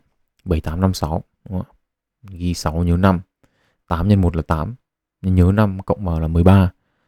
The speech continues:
Vậy thì đáp án của chúng ta là một trăm ba sáu. Quá dễ đúng không ạ? Nên chúng ta sẽ tăng độ khó lên một chút, là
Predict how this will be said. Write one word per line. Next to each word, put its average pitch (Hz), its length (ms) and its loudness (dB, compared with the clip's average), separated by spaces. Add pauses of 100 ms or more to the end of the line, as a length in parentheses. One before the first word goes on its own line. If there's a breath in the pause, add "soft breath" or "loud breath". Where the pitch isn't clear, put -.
(260)
Vậy 113 140 -10
thì 110 80 -4
đáp 107 160 4
án 104 140 2
của 117 60 0
chúng 98 140 -2
ta 101 80 4
là 98 80 2
một 92 120 0
trăm 101 140 -2
ba 104 100 4
sáu. 98 300 0 (720)
Quá 104 180 2
dễ 113 120 2
đúng 127 160 4
không 127 160 0
ạ? - 220 -20 (460)
Nên 107 100 -2
chúng 104 140 2
ta 107 80 6
sẽ - 140 -2
tăng 110 140 4
độ - 80 2
khó 92 160 4
lên 107 120 4
một 101 60 0
chút, - 180 0 (520)
là 87 540 -2